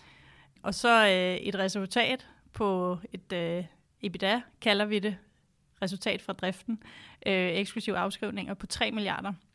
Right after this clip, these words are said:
som også er en væsentlig stigning i forhold til tidligere. Og når vi kigger på vores samlede resultat, en, øh, en forbedring på syvogfyrre procent i forhold til sidste år.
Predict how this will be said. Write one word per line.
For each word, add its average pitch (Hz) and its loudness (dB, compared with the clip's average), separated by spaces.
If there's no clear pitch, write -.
som 196 -2
også 202 0
er 214 2
en 196 -2
væsentlig 220 0
stigning 202 -2
i 196 -2
forhold 196 -6
til 208 -10
tidligere. 196 -8
Og 202 -2
når 208 2
vi 208 0
kigger 240 2
på 226 0
vores 196 2
samlede 208 0
resultat, 202 -2
en, 196 0
øh, 180 0
en 202 0
forbedring 208 -2
på 185 -4
syvogfyrre 220 0
procent - -8
i 196 -6
forhold 190 -2
til 190 -8
sidste 190 -6
år. - -10